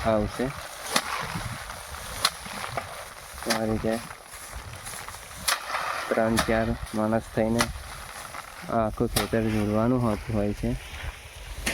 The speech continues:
બધા પૂરા અહીંયા લાવીને તેને જોડવામાં આવતા હોય છે. આ રીતે આ તમે દેખો,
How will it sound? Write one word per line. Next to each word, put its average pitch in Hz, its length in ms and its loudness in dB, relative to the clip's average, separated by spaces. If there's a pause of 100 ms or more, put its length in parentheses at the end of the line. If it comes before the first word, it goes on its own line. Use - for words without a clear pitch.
(120)
બધા 117 300 4
પૂરા 113 300 2
અહીંયા 113 300 4
લાવીને 113 500 4 (1900)
તેને 117 300 4 (1600)
જોડવામાં 117 640 4
આવતા 113 260 0
હોય 110 260 2
છે. 120 160 -2 (3500)
આ 113 120 2
રીતે 113 340 0 (1400)
આ 117 240 2
તમે 113 300 2
દેખો, 110 320 -2